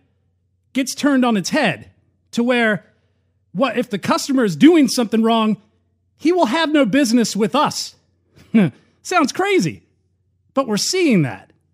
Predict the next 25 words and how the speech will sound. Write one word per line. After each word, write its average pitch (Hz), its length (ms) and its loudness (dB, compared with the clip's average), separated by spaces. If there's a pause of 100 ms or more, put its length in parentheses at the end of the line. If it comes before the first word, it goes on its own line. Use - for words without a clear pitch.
(460)
I'm 233 140 -2
Adrian 226 320 -2
Slade. 233 260 -4
Thanks 233 200 -4
for 196 80 -8
tuning 226 340 0
in. 190 140 -2 (360)
This 294 280 -2
is 330 140 -2
the 285 80 -4
crazy 285 440 -2
part. 254 340 -2 (340)
You 254 120 -2
know, 233 260 0 (720)
you 240 140 0
hear 320 160 0
these 320 240 -2
stories. 240 380 0
I 220 60 -2
remember 320 200 -2
hearing 247 200 0
a 202 40 -2
story 240 300 -2
about 185 180 -2
Nordstrom's. 170 680 -6